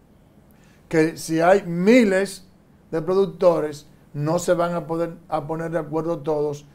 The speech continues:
para aumentar el precio. Se, incluso, por eso existe, se, se, se, se diferencia el monopolio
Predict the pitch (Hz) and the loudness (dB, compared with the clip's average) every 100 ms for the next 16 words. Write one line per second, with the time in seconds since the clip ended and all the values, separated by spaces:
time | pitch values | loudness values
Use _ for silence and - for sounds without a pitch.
0 | _ _ 151 151 156 156 156 - 143 143 | _ _ 0 2 2 -2 -6 -8 -6 -6
1 | 139 143 143 117 120 113 - - _ _ | -6 -6 -6 -8 -12 -14 -16 -20 _ _
2 | _ _ _ _ _ _ _ _ _ _ | _ _ _ _ _ _ _ _ _ _
3 | _ - - 196 196 175 196 240 185 131 | _ -14 -8 -6 -4 -4 2 2 2 0
4 | 113 - _ _ _ _ - 160 185 202 | -8 -16 _ _ _ _ 0 4 4 4
5 | 220 170 214 160 180 175 - _ - 156 | 2 2 0 0 -6 -8 -12 _ -6 -4
6 | 156 147 143 156 - 135 139 - - - | -4 -4 -4 -4 -6 -8 -8 -8 -20 -6
7 | 160 165 139 170 190 147 147 139 - - | 0 0 2 0 0 -2 -6 -8 -12 -20
8 | _ - 160 165 170 160 - 202 247 254 | _ -8 -6 -6 -6 -8 0 4 6 4
9 | 254 - | 0 -4